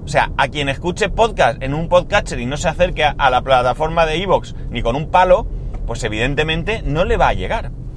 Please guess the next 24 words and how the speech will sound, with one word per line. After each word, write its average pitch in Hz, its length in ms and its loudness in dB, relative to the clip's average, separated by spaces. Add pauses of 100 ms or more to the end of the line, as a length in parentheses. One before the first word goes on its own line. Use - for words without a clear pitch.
(720)
Pero 143 280 4
iVoox 220 340 -2
tiene 175 220 -4
muchos 170 360 -4
usuarios, 180 600 -2 (340)
muchos. - 460 0 (420)
Y 139 100 0
muchos 170 560 0
de 120 120 -2
los 117 140 -4
que 110 220 -4 (260)
hoy 165 320 2 (180)
me 101 100 -6
estáis 135 240 -2
escuchando 185 560 0 (320)
lo - 140 2
hacéis 175 260 0
de 170 40 2
alguna 160 220 0
manera 156 200 0
a 165 40 -2
través 127 260 0
de 110 100 -2
iVoox. 208 320 0